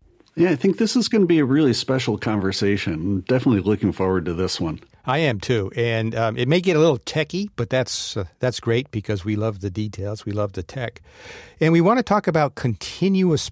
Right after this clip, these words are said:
Speaker 2: pricing models and how they solve challenges that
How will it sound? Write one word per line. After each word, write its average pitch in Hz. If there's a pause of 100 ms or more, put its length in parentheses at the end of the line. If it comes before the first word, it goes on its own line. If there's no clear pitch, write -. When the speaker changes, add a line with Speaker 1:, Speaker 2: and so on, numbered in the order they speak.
Speaker 2:
pricing 135
models 101
and 104
how -
they 127
solve 117 (220)
challenges 110
that 98